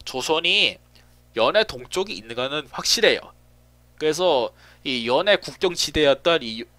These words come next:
요하 인근에서 이 조선이 존재했을 거예요, 분명. 근데 문제는 평양에 있다는 이야기가 많은데, 그래서 학자들은 이렇게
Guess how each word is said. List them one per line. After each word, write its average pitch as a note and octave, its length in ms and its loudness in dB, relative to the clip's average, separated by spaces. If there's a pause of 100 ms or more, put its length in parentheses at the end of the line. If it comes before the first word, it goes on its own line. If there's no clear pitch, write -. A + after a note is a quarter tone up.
(220)
요하 G3 560 6
인근에서 C3+ 840 0 (400)
이 C3+ 320 -2 (160)
조선이 G3+ 460 -6
존재했을 C#3 720 0
거예요, F2+ 440 -2
분명. B2 320 -8 (1080)
근데 B2+ 520 4
문제는 B2 800 0
평양에 E3 1040 -4
있다는 A2+ 540 -6
이야기가 G2+ 420 -6
많은데, E2+ 640 -16 (1000)
그래서 - 220 -10
학자들은 A3+ 520 2
이렇게 A#2+ 400 -2